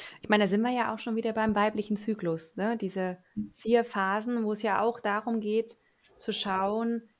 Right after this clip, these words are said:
in welcher Phase hab ich vielleicht mehr Energie, in welcher Phase ist vielleicht auch eher der Rückzug und das sich auf sich besinnen und jetzt mal vielleicht nicht die hundert Prozent zu geben.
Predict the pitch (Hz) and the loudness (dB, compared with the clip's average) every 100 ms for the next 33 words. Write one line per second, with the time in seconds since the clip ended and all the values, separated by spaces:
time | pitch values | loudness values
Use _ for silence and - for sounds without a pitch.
0 | _ 202 190 196 196 214 214 185 202 196 | _ 0 2 2 0 -4 -2 0 0 0
1 | 208 202 196 - 185 - 180 180 - 180 | -2 -2 -4 -6 -8 -6 -6 -6 -6 -4
2 | 175 196 226 233 226 226 240 233 185 185 | -2 -4 -4 -4 -4 -4 -2 -2 -2 -6
3 | 202 - 185 190 175 - 196 185 185 - | -8 -6 -4 -4 -6 -6 -4 -4 -4 -2
4 | 180 170 165 240 - - 269 285 294 - | 2 2 4 2 4 2 4 4 4 0
5 | 185 175 170 - - - - - _ - | -2 -2 -4 -6 -14 -18 -20 -20 _ -4
6 | 202 - 175 - 214 214 - 226 190 226 | -2 -2 -4 0 0 -2 2 2 4 4
7 | 247 254 233 202 196 190 190 196 180 - | 2 -2 -2 -2 0 -2 -4 -4 -4 -2
8 | 180 180 - 196 226 - 247 262 247 247 | 0 0 0 0 0 -2 -2 0 0 0
9 | 240 - 247 - 226 254 262 233 226 247 | -2 -2 -4 0 -2 0 -2 4 4 4
10 | 254 | 0